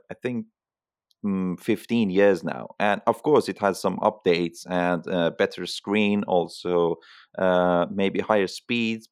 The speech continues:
But in general, when you're comparing, uh, a machine, uh, for example, from D M G Mori, uh, from eight years ago, and the machine from today, maybe it's, like, twenty percent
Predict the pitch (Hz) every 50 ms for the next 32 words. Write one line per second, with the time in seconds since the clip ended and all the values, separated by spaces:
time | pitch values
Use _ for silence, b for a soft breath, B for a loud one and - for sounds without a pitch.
0 | _ - 120 117 113 - 127 120 117 107 - 131 165 175 160 127 107 101 101 98
1 | 98 95 95 107 127 135 127 120 113 104 - - 104 95 92 - 117 113 117 113
2 | 110 107 104 101 101 101 B B B B B - - 98 92 90 90 90 - -
3 | 98 95 92 90 - - 117 113 110 107 104 104 104 - 92 90 87 87 - -
4 | 104 90 - - 98 95 - 95 92 - - 90 87 - - 104 101 98 95 90
5 | - 98 95 95 92 95 92 90 87 90 90 - - - _ _ _ _ - -
6 | 87 87 - _ - 90 87 - - - 107 113 110 113 113 117 123 120 107 -
7 | - - - - 76 69 - _ b b b b b b - - 101 98 98 98
8 | 98 98 98 95 - - 113 113 104 - - 101 92 - - - - - 120 131
9 | 120 95 87 87 87 - _ _ - 120 110 113 123 139 151 147 143 139 127 135
10 | 135 131 127 123 123 - 110 98 - - - - 98 98 101 98 - - _ _
11 | - - 120 117 104 120 110 - 113 104 98 - - 104 101 98